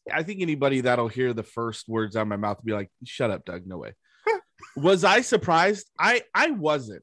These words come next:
Speaker 1: because not, now I'm not saying about the timing or anything. And, and what you just said, like, um, nobody would ever be ready for a guy like Buster Posey to retire.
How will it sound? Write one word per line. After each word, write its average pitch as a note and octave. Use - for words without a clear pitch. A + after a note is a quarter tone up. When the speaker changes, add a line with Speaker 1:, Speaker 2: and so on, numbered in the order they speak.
Speaker 1:
because D3+
not, F#3+
now F#3
I'm F3+
not F#3
saying F#3+
about E3+
the D#3+
timing E3
or E3
anything. E3
And, C3
and C3
what C#3+
you E3+
just E3+
said, C#3
like, A2+
um, A2+
nobody F#3
would C3+
ever A#2
be A2
ready G#2
for G#2+
a G2+
guy G#2
like F#2+
Buster G2+
Posey F#2+
to F#2
retire. E2+